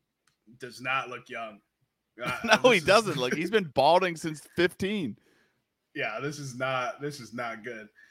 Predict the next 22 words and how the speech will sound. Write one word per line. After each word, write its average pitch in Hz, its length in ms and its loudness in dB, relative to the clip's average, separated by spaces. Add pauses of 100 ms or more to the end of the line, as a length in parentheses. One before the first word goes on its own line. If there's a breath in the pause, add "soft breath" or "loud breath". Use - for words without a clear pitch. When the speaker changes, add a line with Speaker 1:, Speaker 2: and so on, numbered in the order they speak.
(500 soft breath)
Speaker 1:
All - 160 12
right, 127 260 6
so 165 540 6
that 175 260 6
wraps 185 280 8
up 147 260 2
Nick's 160 560 0
terrible 170 580 4
back-to-back 135 720 -2
picks, 120 400 -12 (320)
leaving 135 480 -8 (300)
nothing 165 400 8
but 143 140 2
options 127 440 -2
on 120 120 -10
the 110 40 -16
table. 123 280 -6
Who 151 80 -2
do 151 60 -6
you 147 60 -4
got, 123 220 0
Eric? 117 220 -6